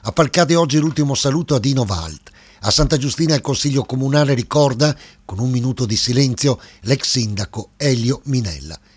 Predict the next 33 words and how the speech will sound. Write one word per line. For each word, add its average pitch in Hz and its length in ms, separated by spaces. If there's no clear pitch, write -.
figura 123 380
storica 87 580
del 113 240
territorio. 82 680
Guardando 190 380
ai 175 60
servizi 175 500
e 156 40
al 147 100
futuro, 147 400
ad 139 140
Alleghe, 139 480
via 123 220
libera 135 340
ai 117 100
nuovi 123 280
magazzini 120 560
comunali 113 600
e 110 100
al 120 60
distretto 123 440
sanitario 135 520
di 101 100
Vallazza, 87 640
ripresi 98 480
i - 20
lavori. 90 460
Da 143 120
Levinallongo 180 580
l'appello 165 440
della 139 240
Croce 147 320
Bianca, 120 500